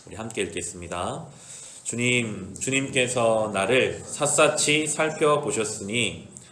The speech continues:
나를 환히 알고 계십니다. 내가 앉아 있거나 서 있거나 주님께서는 다 아십니다. 멀리서도 내 생각을 다 알고 계십니다.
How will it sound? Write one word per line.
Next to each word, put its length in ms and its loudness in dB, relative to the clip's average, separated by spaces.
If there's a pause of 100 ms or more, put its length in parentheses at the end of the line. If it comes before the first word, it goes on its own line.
(140)
나를 400 2
환히 600 4
알고 460 2
계십니다. 760 -4 (440)
내가 280 6
앉아 460 6
있거나 600 2
서 280 4
있거나 680 -2 (160)
주님께서는 800 0
다 340 4
아십니다. 680 -2 (400)
멀리서도 840 6
내 200 8
생각을 640 4
다 380 4
알고 340 2
계십니다. 760 -4